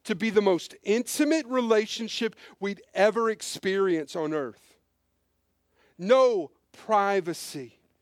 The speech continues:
Look at what this statement, this commitment says.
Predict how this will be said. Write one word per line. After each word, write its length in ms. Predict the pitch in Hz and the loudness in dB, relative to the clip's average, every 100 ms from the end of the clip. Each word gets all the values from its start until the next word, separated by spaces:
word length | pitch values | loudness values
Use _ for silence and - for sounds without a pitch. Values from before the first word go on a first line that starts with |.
| _ _ - | _ _ -14
Look 140 | 214 | -8
at 80 | 233 | -4
what 240 | 208 190 _ _ _ _ _ _ _ - _ - | -2 -4 _ _ _ _ _ _ _ -20 _ -16
this 120 | 156 | -14
statement, 600 | - - 160 127 135 117 | -12 -8 -8 -8 -12 -8
this 180 | 156 - | -8 -8
commitment 640 | - 196 170 131 131 123 - | -8 -4 -4 -6 -12 -18 -16
says. 720 | - 143 113 101 - - | -14 -12 -14 -18 -20 -20